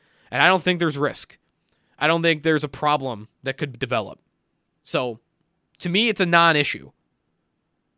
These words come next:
But maybe you think differently. And I do wanna get into the, the style of the contract. Prescott versus Mahomes.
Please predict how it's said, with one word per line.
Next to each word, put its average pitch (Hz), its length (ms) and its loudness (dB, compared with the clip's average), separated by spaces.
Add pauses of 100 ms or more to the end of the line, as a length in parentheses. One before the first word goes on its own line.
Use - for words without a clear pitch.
(380)
But 160 120 2
maybe 196 240 6
you 214 140 0
think 208 180 2
differently. 170 480 2 (400)
And 165 80 2
I 170 60 8
do 175 220 2
wanna 220 220 4
get 190 180 6
into 170 680 2 (500)
the, 139 580 0 (2000)
the 127 80 -8
style 156 680 2
of 104 140 -6
the 110 80 -14
contract. - 680 -18 (500)
Prescott 180 720 2
versus 143 600 -4
Mahomes. 107 640 -12